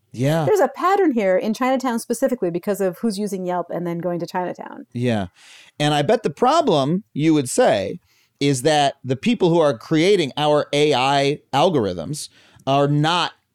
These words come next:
Speaker 1: doing that analysis. They're just taking a huge data set and putting it in. They're not asking themselves, "Hey, hold on a second, what biases are embedded in this data set?"
Speaker 2: Yeah. I mean, there are people looking at it now, but there's
Speaker 1: Yeah.
Speaker 2: not enough.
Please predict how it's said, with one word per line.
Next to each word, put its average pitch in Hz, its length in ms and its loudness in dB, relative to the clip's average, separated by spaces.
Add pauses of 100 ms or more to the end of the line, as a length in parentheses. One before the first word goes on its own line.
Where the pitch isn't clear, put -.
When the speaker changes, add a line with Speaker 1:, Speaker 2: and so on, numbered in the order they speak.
Speaker 1:
doing 180 300 2
that 143 180 -2
analysis. 139 640 -2
They're 156 200 4
just 143 340 -2 (140)
taking 160 280 0
a - 20 0
huge 143 260 0
data 147 220 4
set 147 160 -2
and 127 100 -6
putting 147 240 2
it 143 80 0
in. 147 140 2
They're 139 120 0
not 143 140 -2
asking 135 380 -2
themselves, 107 440 -2
"Hey, 131 120 0
hold 127 200 0
on 113 120 -2
a 113 40 -4
second, 104 260 -4
what 113 180 -2
biases 104 420 -4
are 92 80 -2
embedded 92 400 -4
in 90 100 -6
this 87 140 -8
data - 220 -8
set?" - 240 -12 (160)
Speaker 2:
Yeah. - 80 -20
I - 360 -20
mean, 320 120 0
there 349 120 -2
are 349 120 -2
people 349 340 -2
looking 233 320 -4
at 202 140 -2
it 180 120 -6
now, 175 400 -10
but 208 140 -6
there's 196 140 -4
Speaker 1:
Yeah. 196 80 -2
Speaker 2:
not 220 80 -8
enough. 160 520 -10